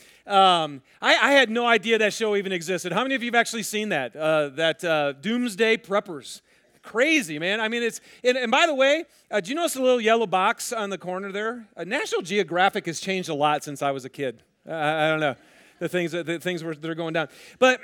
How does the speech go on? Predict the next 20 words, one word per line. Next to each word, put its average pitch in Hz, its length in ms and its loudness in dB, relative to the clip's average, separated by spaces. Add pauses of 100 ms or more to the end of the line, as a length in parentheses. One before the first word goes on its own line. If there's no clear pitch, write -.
<clears throat> 226 140 -4
I 196 80 6
love 240 500 2
the 247 80 -6
quote 196 520 -4 (360)
at 180 180 -2
the 190 120 -8
end. 180 380 -4
The 147 40 -4
last 170 300 0
thing 208 100 -6
that 185 140 -4
guy 175 200 -2
said 175 300 -2
was, 131 360 -6
"As 147 240 -8
long 180 260 -4
as 196 140 -6
nothing 202 300 -6
happens, 143 520 -10